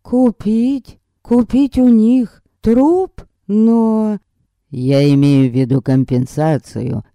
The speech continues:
финансовых потерь вследствие расторжения контракта. Ещё свяжитесь с родственниками девушки, выясните их пожелания относительно похорон. Если возникнут вопросы,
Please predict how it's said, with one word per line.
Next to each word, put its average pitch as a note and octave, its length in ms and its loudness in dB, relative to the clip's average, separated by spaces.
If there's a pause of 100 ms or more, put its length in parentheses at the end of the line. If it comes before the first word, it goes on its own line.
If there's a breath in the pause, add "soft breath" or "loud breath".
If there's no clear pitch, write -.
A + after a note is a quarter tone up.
финансовых C#3 640 0
потерь D#3 640 -2
вследствие C3 680 -4
расторжения C3 720 -4
контракта. A2+ 880 -10 (360)
Ещё C#3+ 400 0
свяжитесь C#3 960 -4
с - 140 -14
родственниками B2 880 0
девушки, A2 720 -8 (160)
выясните C#3+ 920 0
их B2+ 280 -4
пожелания C3+ 560 -2
относительно C#3+ 680 -2
похорон. A2 640 -8 (260)
Если F#3+ 300 -6
возникнут F3 560 0
вопросы, D3+ 760 -2